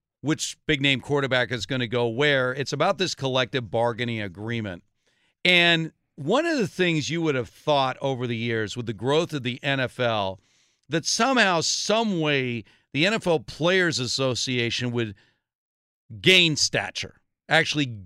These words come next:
gain strength. But what is obvious over the last couple of weeks is that the Players Association's never been in a weaker situation than they are right now. And the evidence of this is,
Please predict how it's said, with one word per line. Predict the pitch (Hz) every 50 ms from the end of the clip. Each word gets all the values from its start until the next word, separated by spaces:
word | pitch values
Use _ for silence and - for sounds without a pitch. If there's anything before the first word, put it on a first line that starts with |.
| 90 -
gain | - 196 190 190 185 180 175 175 160 - _
strength. | - - - - - - - - 151 160 160 143 113 85 - - - _ _ _ _ _ _ _ _ _ _ _ _ _ _ _ _
But | - 151
what | 165 165 185 240 294
is | 311 220 - -
obvious | - 175 185 196 185 160 156 139 127 - 143
over | 143 135 135
the | 139
last | 131 117 127 139 151 160 - -
couple | - 139 139 127 131 123 120
of | 117
weeks | 123 147 151 143 123 - - - - _ _ _ _ _ _ -
is | 151 143 123 -
that | 170 165 - -
the | 160 135
Players | - - 180 196 208 208 185 131
Association's | 135 120 - - 160 147 143 131 - 135 127 120 113 - 120 110 92 90
never | 117 110 101 110
been | 87 104 104 101 104 - _ _
in | - 127 120
a | 117
weaker | 107 110 120 117 - 110
situation | 95 - - 120 104 - 113 101 101 98 92 - 104 98 98
than | 98 95 95
they | 98 98
are | 92 90 92 87
right | 82 85 85 85 - 101
now. | 92 87 82 73 - _ _ _ _ _ _ _ _ _ _ _ _ _ _ _ -
And | 147 147
the | 151 156 190
evidence | 247 285 285 262 233 196 - -
of | 151 139 123
this | 123 147 156 160 151 - - - -
is, | 135 120 104 95 90 85 85 85 - - -